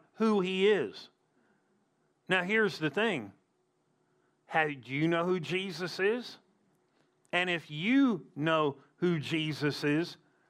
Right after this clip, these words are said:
the very next thing that he says is the thing we should say.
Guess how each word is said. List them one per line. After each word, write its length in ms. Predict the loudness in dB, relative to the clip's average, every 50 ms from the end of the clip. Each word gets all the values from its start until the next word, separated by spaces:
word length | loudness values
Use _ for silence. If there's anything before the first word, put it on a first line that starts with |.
| _ _ _ _ _ _ _ _ _ _ _ _ _ _ _ _
the 240 | -8 -2 2 2 2
very 340 | 4 4 4 4 4 4 2
next 320 | 2 0 -2 -2 -6 -6
thing 240 | -2 -2 0 0 0
that 180 | 0 0 -2 -2
he 220 | -4 -6 -6 -6
says 500 | -4 -2 0 0 2 0 0 -2 -6 -14 _ _ _ _ _ _ _ _ _ _ -2
is 220 | 0 0 0 0 -2
the 120 | -2 -2
thing 300 | 0 0 0 2 2 2
we 160 | 2 2 0
should 300 | -2 -4 -4 -4 -4 -6
say. 400 | -6 -4 -2 -2 -2 -2 -6 -10